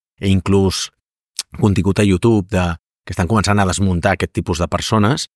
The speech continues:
No sé si val la pena, doncs, m'ho miraré, si té sentit, en po-, en podem fer un altre, però Déu-n'hi-do, saps? O sigui, jo espero no equivocar-me, eh? Però no crec que els hi quedi molt de temps. O sigui, ja veig,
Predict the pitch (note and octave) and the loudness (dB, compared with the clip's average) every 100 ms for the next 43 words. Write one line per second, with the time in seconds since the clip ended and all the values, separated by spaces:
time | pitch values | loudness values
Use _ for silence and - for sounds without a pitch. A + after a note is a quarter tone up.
0 | _ _ _ - G#2 F#2+ G#2 F#2+ F#2 F2+ | _ _ _ -2 0 2 2 2 0 0
1 | G#2+ A2+ C#3 E2+ D#2+ D#2 D2+ - - E2 | 2 2 0 -2 -4 -6 -8 -16 -8 -2
2 | F2 F2+ G#2 A#2+ - F2+ F2 F#2 F#2+ E2+ | 0 2 0 0 -6 -6 -2 -2 -2 -4
3 | - E2+ F#2 - F#2+ G2+ F#2 F2 G#2 F#2 | -6 -10 -8 -6 -4 0 -2 0 2 2
4 | F#2+ A#2+ D3+ _ _ _ - G#2+ G#2 F#2+ | 2 0 -2 _ _ _ -2 0 2 2
5 | F#2 F2+ E2+ G#2 A#2+ A#2 G2 D2+ - - | 2 0 2 2 4 4 2 -2 -12 -14
6 | - G2 - F2+ - F#2+ F2 E2+ - _ | -4 -4 -4 -6 -4 -2 -2 -4 -8 _
7 | C#3 A2 B2 E3 D#3+ _ _ _ _ _ | -2 2 4 2 -2 _ _ _ _ _
8 | _ _ _ - - A#2+ C#3+ A2+ B2+ G2 | _ _ _ -6 0 2 4 2 2 0
9 | F2+ E2+ E2+ D3 F#3 - F#2 F2+ F2+ F#2+ | -2 -2 -4 -4 -6 -2 0 0 0 0
10 | G2+ G#2+ G2+ _ _ _ - A2 B2 - | 0 0 -2 _ _ _ -2 0 0 -2
11 | G#2 F2+ G2 E2+ F#2+ F#2+ G#2+ G2+ G2 G#2+ | -2 -2 -4 -4 -2 0 2 2 2 2
12 | A2 G2+ G2 A#2+ D3 - _ _ _ _ | 2 2 2 2 0 -4 _ _ _ _
13 | _ - A2+ B2+ D#3+ | _ -2 0 2 0